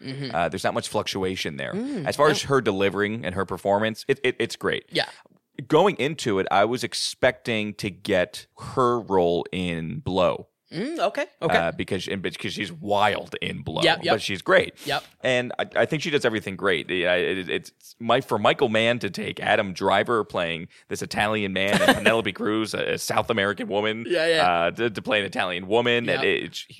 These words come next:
Speaker 2: the way he goes, uh, he takes some risk. And
Speaker 1: Yep.
Speaker 2: for the most part, they pay off big. Uh, Penelope Cruz a part of that.
Speaker 1: Mm-hmm, mm-hmm.
Speaker 2: So, uh, she'll get the nomination for sure. I
Speaker 1: Mm-hmm.
Speaker 2: d-, I can't say that she's gonna be winning.
Speaker 1: Okay.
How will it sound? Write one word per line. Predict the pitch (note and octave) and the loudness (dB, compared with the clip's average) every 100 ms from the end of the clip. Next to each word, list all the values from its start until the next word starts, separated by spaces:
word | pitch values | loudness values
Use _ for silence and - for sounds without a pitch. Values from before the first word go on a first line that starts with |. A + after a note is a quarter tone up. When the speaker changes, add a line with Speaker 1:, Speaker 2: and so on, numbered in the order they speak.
| - | -20
Speaker 2:
the | G2+ - G#2+ | -14 -6 0
way | C3 | 0
he | A#2 G#2 | 0 2
goes, | A#2+ C#3+ F#2+ F#2 - _ _ _ - | 4 6 4 -2 -10 _ _ _ -10
uh, | D#2 | -6
he | F#2 | -4
takes | A2 F3+ - | -2 0 0
some | A#2+ | 2
risk. | B2 C#3 F#2 - | 4 2 0 -6
And | D3 | 0
Speaker 1:
Yep. | G3 | 0
Speaker 2:
for | A2+ | 2
the | |
most | A2 D3+ - | 2 2 4
part, | G2+ - - | 4 2 -2
they | G2 | -2
pay | A#2 A2 | 0 2
off | F#2 - F#2 F#2 | 2 0 -10 2
big. | A2+ F#2+ G2 - - - | 2 2 -2 -18 -20 -10
Uh, | F2+ F2 E2+ | -4 -2 -2
Penelope | F#2 G#2 G2 F#2 | -2 0 0 -2
Cruz | E2+ F#2 F2+ | -2 -2 -2
a | E2 | -2
part | F#2 F2 | 0 0
of | D#2+ | -2
that. | - - | -8 -8
Speaker 1:
Mm-hmm, | - D3 D#3+ | -8 -8 -8
mm-hmm. | C#3 - B2+ C3 | -12 -14 -10 -2
Speaker 2:
So, | A2+ G#2 G2 - _ _ _ _ _ _ - | 4 6 4 2 _ _ _ _ _ _ -4
uh, | A#2 - - C3+ | -4 -4 -10 -6
she'll | D3 F3+ | 2 2
get | E3 | 4
the | C3 | 4
nomination | G#2+ G2 F#2+ F#2 F2+ | 4 4 0 -4 -10
for | F#2+ | -10
sure. | - F#2+ A#1 G1+ | -6 -2 -2 -2
I | C#3+ C3+ | -2 -2
Speaker 1:
Mm-hmm. | C3 | -4
Speaker 2:
d-, | B2+ - | -4 0
I | - | 0
can't | - B2+ G#2+ | 0 -4 -2
say | - F#2 | -2 -4
that | - | -4
she's | F2+ E2+ | -8 -10
gonna | D#2 | -10
be | B1 | -8
winning. | C2+ C2 G1+ - | -8 -10 -10 -4
Speaker 1:
Okay. | C4 | -2